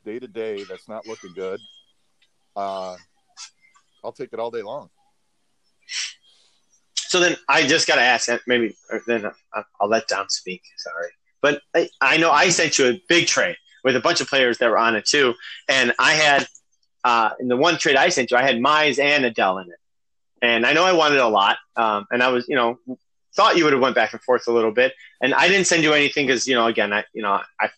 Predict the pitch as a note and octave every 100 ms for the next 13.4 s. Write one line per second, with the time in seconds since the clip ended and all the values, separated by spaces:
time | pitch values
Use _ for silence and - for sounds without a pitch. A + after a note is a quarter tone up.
0 | - A2+ F3 - - - - C3 A2+ A2
1 | G#2 - A2+ G#2+ A2 G#2+ G#2+ G#2+ - A#2+
2 | A#2 - A2 - A2+ A2 A2+ G#2+ A2 G#2+
3 | _ _ C3 A#2+ G#2 G#2 - A#2 A#2 -
4 | - _ - _ - C3 - _ _ _
5 | - C3 - _ _ _ _ - C#3 C3
6 | D3+ D#3 C3+ C3+ B2 - A#2+ - D3+ C3+
7 | E3 F3 D3+ C#3 C3 A#2+ - B2 A#2 A2
8 | _ _ _ _ _ _ _ - C3 C#3
9 | C3 C#3 C3 C#3 D#3 F#3 F#3 F#3 F#3+ F#3+
10 | G#3 - B2 A2+ G#2 G2+ C#3 D3+ - E3+
11 | C#3 C#3+ D3 C3+ C3 A#2+ - - A#2+ A2
12 | G2+ A2 G#2+ A#2+ A#2 A2 A#2 - A2+ G#2+
13 | A#2 A2 G2+